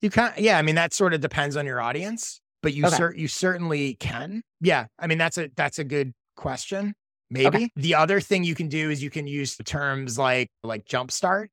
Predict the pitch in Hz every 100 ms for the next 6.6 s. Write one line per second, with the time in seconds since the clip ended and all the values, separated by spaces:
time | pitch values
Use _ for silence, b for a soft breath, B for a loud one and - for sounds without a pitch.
0 | _ 151 143 131 127 160 147 139 - 151
1 | 147 139 139 151 165 190 170 170 185 156
2 | 156 156 151 147 143 - 170 170 156 151
3 | 135 143 147 151 - 147 143 156 156 156
4 | 151 143 147 156 143 - 143 131 147 160
5 | 175 170 170 170 175 175 185 170 180 180
6 | 180 185 185 196 214